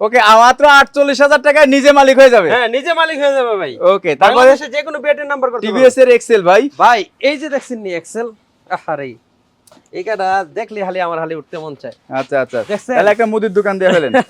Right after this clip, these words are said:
Speaker 2: <laughs> ভাই, এই গাড়ির মুদির দোকান না, যারা গ্রামগঞ্জে আছে বা শহরে আছে, একটা বা রিক্সার জন্য যে কতক্ষণ দাঁড়ায় থাকতে হয়, তাদের জন্য বাইকটা। যারা কিনা আপনার মার্কেটিং এ জব করে, দুই চার বস্তা অন্তত চালের বস্তা নিয়ে যেতে পারবেন ইনশাআল্লাহ।
Speaker 1: হ্যাঁ, ঠিক।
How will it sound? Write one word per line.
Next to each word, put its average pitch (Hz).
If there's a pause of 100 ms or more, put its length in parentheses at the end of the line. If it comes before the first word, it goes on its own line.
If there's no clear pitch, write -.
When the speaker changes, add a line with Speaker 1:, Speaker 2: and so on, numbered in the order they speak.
(300)
Speaker 2:
<laughs> 233
ভাই, 240
এই 254
গাড়ির 294
মুদির 254
দোকান 294
না, 180 (600)
যারা 240
গ্রামগঞ্জে 269
আছে 285
বা 269
শহরে 277
আছে, 254
একটা 226
বা 269
রিক্সার 262
জন্য 294
যে 285
কতক্ষণ 285
দাঁড়ায় 254
থাকতে 302
হয়, 190 (400)
তাদের 254
জন্য 302
বাইকটা। 269
যারা 254
কিনা 285
আপনার 285 (180)
মার্কেটিং 247
এ 285
জব 254
করে, 196 (480)
দুই 226
চার 277
বস্তা 269
অন্তত 240
চালের 262
বস্তা 262
নিয়ে 214
যেতে 220
পারবেন 190
ইনশাআল্লাহ। 147
Speaker 1:
হ্যাঁ, 143
ঠিক। 123